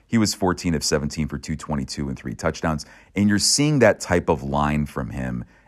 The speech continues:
every game that he plays. Every game that he's out on the field, he just seems so cool, calm, and collected. Nothing seems too big for him. I think a lot of that's due to his offensive line, who's done a really good job for him this year.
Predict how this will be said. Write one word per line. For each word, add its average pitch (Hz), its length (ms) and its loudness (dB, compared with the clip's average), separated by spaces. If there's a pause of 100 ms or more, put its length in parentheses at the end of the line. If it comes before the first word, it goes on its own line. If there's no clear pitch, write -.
(120)
every 80 280 0
game 67 240 -4
that 60 120 -8
he 57 80 -10
plays. - 540 -12 (1160)
Every 107 220 4
game 101 160 2
that 92 100 2
he's 87 160 0
out 80 160 4
on 73 100 0
the 73 60 -4
field, 76 280 -6
he 82 100 -4
just 104 240 -2
seems 98 220 0
so 98 280 2
cool, 117 500 0
calm, 87 340 2
and 80 100 -2
collected. 73 560 -2 (240)
Nothing 95 380 0
seems 90 500 0
too 101 280 -2
big 76 360 -4
for 98 240 -4
him. 104 380 -2 (580)
I 82 140 -4
think 87 120 -2
a 76 60 2
lot 78 240 4
of 80 60 -2
that's 85 200 2
due 87 180 -2
to 80 80 0
his 69 120 -4
offensive 69 500 -4
line, 69 300 -2
who's 90 140 -6
done 64 140 -6
a 64 60 -8
really 71 360 -4
good 69 180 -6
job 64 300 -4
for 80 100 -4
him 82 100 0
this 87 220 -2
year. 98 280 -4